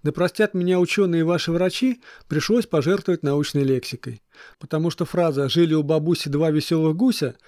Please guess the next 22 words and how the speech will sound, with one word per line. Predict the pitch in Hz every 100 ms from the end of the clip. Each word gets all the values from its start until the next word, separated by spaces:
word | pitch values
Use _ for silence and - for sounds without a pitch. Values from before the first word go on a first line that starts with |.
| - - -
в |
научной | 156 254 - 196
статье | - 180 - 156
превращается | 151 151 156 143 233 226 -
во | 151
что-то | - 208 196
вроде | 151 180 170 160 - -
«существовали | - 160 - - 165 170 202 190
у | 170
старой | - 180 165
женщины | 147 196 185 - 170 170
две | 139 147
домашние | 143 147 151 - 139
птицы | - 202 -
в | -
приподнятом | 139 135 170 156 147 151
настроении, | 147 - 151 143 143 135 123 120
серый | - 196 185
экземпляр | 147 160 160 147 156
и | 160 147
белый | 135 156 156
экземпляр, | 131 143 123 127 127